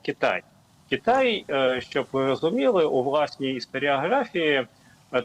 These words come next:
це держава, точніше, це не держава, Комуністична партія Китаю, е, перемогла у Великій війні з фашизмом.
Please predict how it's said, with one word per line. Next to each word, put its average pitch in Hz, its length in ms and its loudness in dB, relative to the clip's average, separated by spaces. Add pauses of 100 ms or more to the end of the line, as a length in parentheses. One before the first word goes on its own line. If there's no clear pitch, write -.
це 170 120 2
держава, 139 840 0 (240)
точніше, 143 380 -2
це 135 180 -4
не 135 100 -2
держава, 139 580 0
Комуністична 135 540 -4
партія 127 460 -2
Китаю, 240 560 2
е, 139 100 -2 (1600)
перемогла 175 800 2 (460)
у 208 360 2
Великій 156 500 0
війні 131 340 -4
з - 60 -8
фашизмом. 123 540 -2